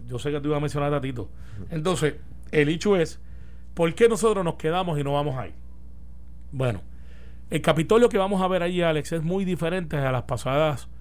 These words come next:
Speaker 1: tomas de posesiones, donde por, por nuestra relevancia en la campaña nos invitan a un área bastante cercana donde está la juramentación,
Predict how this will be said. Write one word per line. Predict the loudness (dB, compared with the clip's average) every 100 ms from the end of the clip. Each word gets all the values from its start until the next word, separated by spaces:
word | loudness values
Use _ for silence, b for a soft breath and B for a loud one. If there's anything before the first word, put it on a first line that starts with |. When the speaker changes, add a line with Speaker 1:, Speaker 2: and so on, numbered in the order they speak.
| B B -8
Speaker 1:
tomas | -2 0
de | 0
posesiones, | 0 -2 -4 -4 -4 -8 -12 B B B B -4
donde | 0 2 2 2 2 -2 -6 -12 -12 -4
por, | 2 4 2
por | 0 -2
nuestra | 0 0 0 0
relevancia | -2 -2 0 0 -2
en | -2
la | 0
campaña | -2 0 0 2 0
nos | 2 0
invitan | 0 0 2 2
a |
un | 2
área | 4 4
bastante | 2 0 -4 -2 -2
cercana | 0 -2 0 2 2
donde | 0 0
está | -2 0
la | 2
juramentación, | 2 2 0 -2 2 4 2